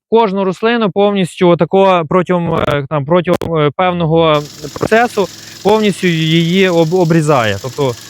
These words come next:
вона зверху донизу повністю обрізана, і це відбувається кожен рік.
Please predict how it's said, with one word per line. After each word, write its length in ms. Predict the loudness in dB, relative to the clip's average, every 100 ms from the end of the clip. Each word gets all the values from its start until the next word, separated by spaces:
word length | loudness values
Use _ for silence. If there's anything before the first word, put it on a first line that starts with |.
| -20 -8
вона 200 | -2 0
зверху 440 | 2 0 0 0
донизу 540 | 0 2 2 2 0 -2 -6 -4
повністю 420 | -2 0 -2 -2
обрізана, 480 | 0 2 2 0 -2
і 60 | 0
це 160 | 0
відбувається 500 | 0 0 0 0 -2 -4
кожен 200 | -2 0
рік. 160 | 0